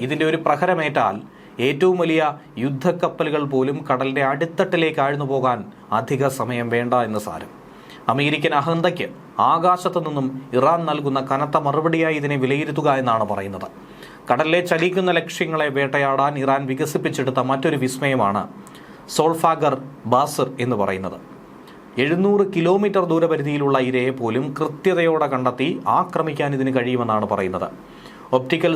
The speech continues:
സീക്കർ ഹെഡ് ഘടിപ്പിച്ചിട്ടുള്ളത് കൊണ്ട് ലക്ഷ്യങ്ങൾ സ്ഥാനം മാറിക്കൊണ്ടിരുന്നാലും അതിനെ കൃത്യമായി പിന്തുടർന്ന് ആക്രമിക്കാൻ ഈ ബാലിസ്റ്റിക് മിസൈലിന് പ്രത്യേക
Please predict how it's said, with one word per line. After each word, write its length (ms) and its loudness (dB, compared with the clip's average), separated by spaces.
സീക്കർ 340 2
ഹെഡ് 240 2
ഘടിപ്പിച്ചിട്ടുള്ളത് 640 -2
കൊണ്ട് 180 2
ലക്ഷ്യങ്ങൾ 400 2
സ്ഥാനം 480 2
മാറിക്കൊണ്ടിരുന്നാലും 840 2
അതിനെ 160 0
കൃത്യമായി 480 2
പിന്തുടർന്ന് 540 0
ആക്രമിക്കാൻ 640 0
ഈ 100 -4
ബാലിസ്റ്റിക് 420 -2
മിസൈലിന് 400 0
പ്രത്യേക 340 0